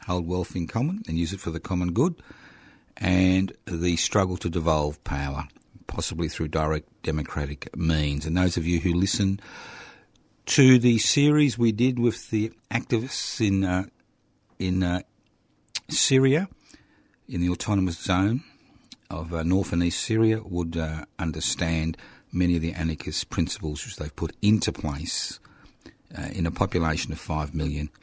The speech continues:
in the midst of a war zone. So, let's move on. <clears throat> A nice little war. I was getting a little bit concerned, you know. I was concerned for the armaments industry. I was really concerned about them.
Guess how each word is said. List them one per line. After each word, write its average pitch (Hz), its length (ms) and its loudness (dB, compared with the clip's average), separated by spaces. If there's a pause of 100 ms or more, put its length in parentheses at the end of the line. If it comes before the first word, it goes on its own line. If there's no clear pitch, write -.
in - 140 -16
the 82 80 0
midst 78 280 -2
of 73 80 -4
a 71 40 -10
war 76 340 -6
zone. 69 380 -8 (480)
So, 123 440 4 (600)
let's 107 200 -4
move 110 220 2
on. 90 220 2 (240)
<clears throat> - 240 -8
A 104 80 2
nice 120 540 4
little 127 260 0
war. 80 480 -6 (1400)
I 104 120 -2
was 98 140 0
getting - 180 -2
a - 20 0
little 101 140 2
bit 95 160 0
concerned, 92 520 4
you 76 120 0
know. 82 400 -4 (400)
I 95 40 -2
was 90 120 0
concerned 120 480 0
for 95 80 -4
the 90 180 0
armaments 92 580 0
industry. 76 600 -6
I 82 60 -6
was 92 200 -6
really 127 300 4
concerned 95 580 0
about 76 360 -6
them. 82 180 -6